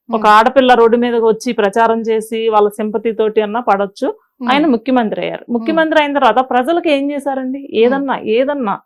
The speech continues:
Speaker 2: ఉమ్.
Speaker 1: చేశారా? చేయకపోక ఫ్యాక్షనిజాన్ని పరి-, పరిచయం చేశారు ప్రతి గ్రామానికి కూడా.
Speaker 2: ఉమ్.
Speaker 1: పవన్ కళ్యాణ్ గారు ఏదైతే చెప్పారో,
Speaker 2: ఉమ్.
Speaker 1: రాయలసీమ ఫ్యాక్షనిజం మొత్తం ఆంధ్రప్రదేశ్ మొత్తం వ్యాపిస్తది అని చెప్పారు.
Speaker 2: ఉమ్.
Speaker 1: దాన్ని నిజంగానే పరిచయం చేశాడు ఈయన.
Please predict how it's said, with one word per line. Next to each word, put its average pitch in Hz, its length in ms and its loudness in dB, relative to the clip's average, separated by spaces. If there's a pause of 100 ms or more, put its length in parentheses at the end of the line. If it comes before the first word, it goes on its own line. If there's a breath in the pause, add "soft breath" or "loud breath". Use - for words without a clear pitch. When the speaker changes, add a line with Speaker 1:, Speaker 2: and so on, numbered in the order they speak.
(140)
Speaker 2:
ఉమ్. 214 240 -14 (200)
Speaker 1:
చేశారా? 285 420 2 (160)
చేయకపోక 294 480 2
ఫ్యాక్షనిజాన్ని 262 840 -2
పరి-, 220 320 -2
పరిచయం 254 360 -2
చేశారు 180 220 -4
ప్రతి 214 420 -4
గ్రామానికి 214 540 0
కూడా. 185 180 -8 (260)
Speaker 2:
ఉమ్. 214 180 -12 (140)
Speaker 1:
పవన్ 277 240 4
కళ్యాణ్ 302 320 4
గారు 269 100 4
ఏదైతే 247 500 2
చెప్పారో, 196 520 -2 (140)
Speaker 2:
ఉమ్. 202 220 -12 (220)
Speaker 1:
రాయలసీమ 294 540 4
ఫ్యాక్షనిజం 247 580 2
మొత్తం 226 280 0 (140)
ఆంధ్రప్రదేశ్ 254 440 2
మొత్తం 214 280 -4
వ్యాపిస్తది 214 560 0
అని 160 160 -4
చెప్పారు. - 320 -14 (160)
Speaker 2:
ఉమ్. 208 260 -10 (180)
Speaker 1:
దాన్ని 359 440 6
నిజంగానే 320 420 2
పరిచయం 269 480 0
చేశాడు 190 300 -6
ఈయన. 175 180 -10